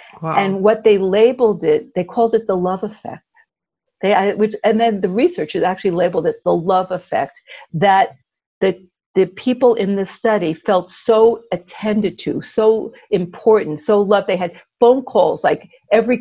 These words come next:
Speaker 2: couple of days to check on them. "How are you doing?" They'd never gotten so much attention. They felt so important that just feeling loved can improve blood flow to the heart.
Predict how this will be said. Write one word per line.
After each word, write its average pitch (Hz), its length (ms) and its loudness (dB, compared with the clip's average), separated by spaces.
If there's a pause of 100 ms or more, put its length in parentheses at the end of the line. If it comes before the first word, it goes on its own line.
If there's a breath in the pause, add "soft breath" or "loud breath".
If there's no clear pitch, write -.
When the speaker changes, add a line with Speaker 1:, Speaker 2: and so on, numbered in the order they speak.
Speaker 2:
couple 208 220 0
of 175 140 0
days 202 380 2
to 170 120 -8
check 269 380 -2
on 214 160 4
them. 165 160 -4
"How 202 240 0
are 196 160 0
you 180 60 -4
doing?" 196 600 4 (440 loud breath)
They'd 214 200 2
never 240 260 2 (120)
gotten 220 220 -2
so 220 160 -4 (140)
much 202 180 -6 (160)
attention. 214 680 -4
They 156 220 -4
felt 208 160 0 (140)
so 214 140 2 (120)
important 220 480 -2 (420 soft breath)
that 185 260 -2
just 226 520 2 (1400)
feeling 233 320 4 (220)
loved - 340 -2 (340)
can 202 120 0
improve 185 460 -4
blood 175 220 0
flow 160 140 -6 (100)
to - 80 -8
the - 100 -12 (100)
heart. - 220 -12